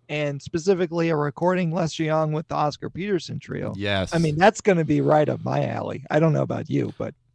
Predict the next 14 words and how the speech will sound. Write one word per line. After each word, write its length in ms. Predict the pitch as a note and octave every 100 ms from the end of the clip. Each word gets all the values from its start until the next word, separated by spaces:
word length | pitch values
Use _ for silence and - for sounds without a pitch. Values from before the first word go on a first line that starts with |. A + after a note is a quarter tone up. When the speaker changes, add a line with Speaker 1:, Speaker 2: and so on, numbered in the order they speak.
| _ -
Speaker 2:
Yeah, 320 | C#3 A#3 F#3+
and 140 | D#3+ A3
it 100 | A#3+
feels 400 | - A#3+ C#4+ -
like 200 | B3 A#3
we've 180 | A#3+ -
talked, 320 | F3+ G3+ G#3
we 100 | E3+
talked 260 | - G3 G3
about 240 | F#3+ F#3
this 180 | F3 D#3+
a 60 | C#3
little 320 | B2+ C#3+ C#3+
bit 200 | B2